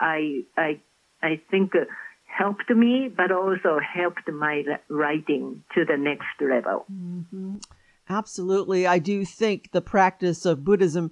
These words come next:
Speaker 2: really, really did help, um, give,
Speaker 1: Yes.
Speaker 2: give you some clarity that many people don't have that, um, advantage
Speaker 1: Yes.
Speaker 2: or that opportunity.
Speaker 1: Mm-hmm.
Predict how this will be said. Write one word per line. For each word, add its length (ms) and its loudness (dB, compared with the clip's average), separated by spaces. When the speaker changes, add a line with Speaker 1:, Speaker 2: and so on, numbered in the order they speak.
Speaker 2:
really, 480 6
really 340 6
did 280 4
help, 640 4
um, 380 -4
give, 240 6
Speaker 1:
Yes. 100 -4
Speaker 2:
give 200 4
you 100 0
some 240 -4
clarity 440 4
that 200 4
many 300 2
people 400 -2
don't 260 2
have 360 -2
that, 380 0
um, 380 -6
advantage 680 0
Speaker 1:
Yes. 60 0
Speaker 2:
or 40 0
that 160 4
opportunity. 840 0
Speaker 1:
Mm-hmm. 340 -6